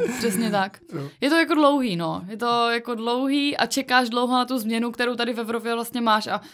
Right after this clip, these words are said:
Speaker 1: dojdeš to do konce po dvou týdnech a můžeš si přejet do úplně jináčí země a ta země je zase úplně jako jiná. Takže za mě je to tady fakt skvělý. Já když jsem žila v Austrálii, tak, ehm,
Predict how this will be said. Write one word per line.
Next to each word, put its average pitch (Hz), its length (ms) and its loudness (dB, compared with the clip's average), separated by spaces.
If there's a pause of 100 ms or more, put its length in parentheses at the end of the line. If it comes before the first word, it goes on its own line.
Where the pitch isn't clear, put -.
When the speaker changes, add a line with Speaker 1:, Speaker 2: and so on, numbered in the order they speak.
(180)
Speaker 1:
dojdeš 254 240 0
to 269 80 0
do 202 100 0
konce 233 260 -2
po 233 120 -4
dvou 240 160 -2
týdnech 233 320 -2
a 247 60 -2
můžeš 247 220 -2
si - 100 -6
přejet 302 300 0
do 294 100 -4
úplně 330 260 -6
jináčí 302 340 0
země 269 260 0
a 254 40 -2
ta 247 100 -6
země 226 200 -4
je 220 40 -4
zase 208 220 -6 (100)
úplně 247 300 -4
jako 165 200 -6
jiná. 156 380 -6
Takže 196 520 -2 (1120)
za 247 140 4
mě 277 160 6
je 302 60 6
to 294 60 4
tady 285 160 4
fakt 294 160 -2
skvělý. 254 340 -2
Já 190 100 4
když 214 100 -2
jsem 247 140 -2
žila 247 220 2
v 254 60 -4
Austrálii, 226 760 0
tak, 226 300 -6
ehm, 226 720 4